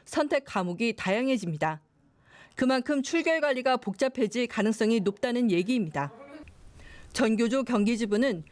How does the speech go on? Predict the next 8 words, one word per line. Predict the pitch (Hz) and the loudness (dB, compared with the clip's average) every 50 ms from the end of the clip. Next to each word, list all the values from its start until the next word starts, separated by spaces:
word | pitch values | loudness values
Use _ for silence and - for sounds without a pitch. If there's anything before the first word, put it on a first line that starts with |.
| - - - | -20 -14 -8
출결 | - - 339 311 277 311 302 269 | 0 0 0 2 4 2 2 2
누락이나 | 190 165 190 240 269 247 233 208 180 147 139 - - - - - - | 0 0 2 2 2 0 0 -2 -2 -4 -4 -10 -16 -20 -20 -10 0
오류가 | - 208 240 254 311 294 294 294 | 2 2 2 4 2 2 2 2
발생할 | 277 - - 202 202 - 262 254 240 | 2 0 -2 -2 0 0 -2 0 0
수 | 226 - 214 | -2 0 -2
있다며 | 185 - - 180 180 220 233 175 143 - - - - - - - | -2 0 0 0 2 2 0 0 -2 -8 -16 -20 -20 -20 -6 0
교육부와 | - 226 226 226 220 - 196 202 220 226 220 | 2 2 2 2 0 0 0 2 2 2 2
도교육청에 | 214 - 220 220 202 262 254 240 - 247 196 208 233 214 160 - | 2 0 0 0 2 0 0 0 0 0 0 2 2 0 0 -4